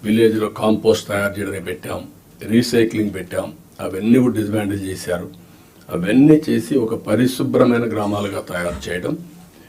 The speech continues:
మూడోది అక్కడి నుంచి లాజిస్టిక్స్, కమ్యూనిటీ లాజిస్టిక్స్.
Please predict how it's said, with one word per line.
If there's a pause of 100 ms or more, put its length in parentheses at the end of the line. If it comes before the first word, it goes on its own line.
(160)
మూడోది
అక్కడి
నుంచి (560)
లాజిస్టిక్స్,
కమ్యూనిటీ
లాజిస్టిక్స్.